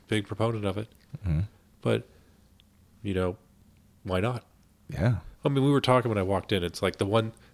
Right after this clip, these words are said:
Speaker 1: the one thing that really just, it's like, um, when you walk into someone's house for the first time or someone's space,
Speaker 2: Yeah.
Speaker 1: there's always that collection of, of certain spices, certain
Speaker 2: Right.
Speaker 1: smells that,
Speaker 2: Mm-hmm.
Speaker 1: and especially, I mean, it's evening, so dinner was served. And,
Speaker 2: Right.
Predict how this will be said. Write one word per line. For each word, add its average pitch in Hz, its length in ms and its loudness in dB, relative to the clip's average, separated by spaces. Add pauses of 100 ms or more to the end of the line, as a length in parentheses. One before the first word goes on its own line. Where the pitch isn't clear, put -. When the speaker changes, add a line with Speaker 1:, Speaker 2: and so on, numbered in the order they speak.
(140)
Speaker 1:
the 104 100 -6
one 107 240 2
thing 107 180 4
that 90 200 2
really 107 260 6
just, 90 320 -2 (840)
it's - 120 -16
like, 98 220 -4
um, 87 280 2 (600)
when 110 80 -4
you 101 80 0
walk 120 180 2
into 101 120 0
someone's 90 300 -2
house 85 220 -4
for 101 120 -4
the 87 60 -6
first 92 260 -4
time 90 200 -8 (580)
or 92 300 -2
someone's 92 360 -4
space, 85 440 -2
Speaker 2:
Yeah. 90 220 6 (560)
Speaker 1:
there's 95 320 -2
always 95 240 2
that 92 160 0
collection 92 500 -2
of, 82 240 -4 (180)
of 95 280 -10 (100)
certain 113 340 -4
spices, 92 640 -4
certain 110 260 -4
Speaker 2:
Right. 95 80 -12
Speaker 1:
smells 87 500 2
that, 87 180 0
Speaker 2:
Mm-hmm. 92 180 4
Speaker 1:
and 107 100 6
especially, 143 480 2
I - 20 2
mean, 90 180 -4
it's - 220 -8
evening, 95 400 -2
so 92 240 -6
dinner 95 280 -2
was 92 160 -4
served. 92 480 -4
And, 76 80 2
Speaker 2:
Right. 90 180 4